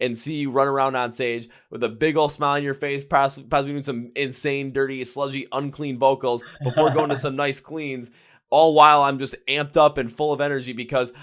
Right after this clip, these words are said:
Speaker 1: this is just the start of one hell of a show where,
Speaker 2: Yeah.
Speaker 1: again, it's, it's gonna feel like, you know, you took a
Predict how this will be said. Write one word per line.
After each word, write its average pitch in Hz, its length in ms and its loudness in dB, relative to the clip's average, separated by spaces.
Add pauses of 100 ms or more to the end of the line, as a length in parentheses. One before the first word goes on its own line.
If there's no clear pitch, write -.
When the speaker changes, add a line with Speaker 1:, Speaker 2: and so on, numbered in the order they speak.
(220)
Speaker 1:
this 165 320 2
is 180 200 -4
just 185 220 -4
the 143 100 -2
start 143 460 0
of 117 160 -2
one 127 300 0
hell 131 260 0
of 131 80 0
a 120 80 -4
show 131 300 0
where, 120 180 0 (220)
Speaker 2:
Yeah. - 80 -20 (160)
Speaker 1:
again, 143 220 0 (200)
it's, 165 200 -2
it's 190 200 2
gonna 196 200 0
feel 196 200 -2
like, 170 260 2
you 151 100 -6
know, 135 280 0 (160)
you 156 100 -6
took 180 220 -4
a 139 80 -2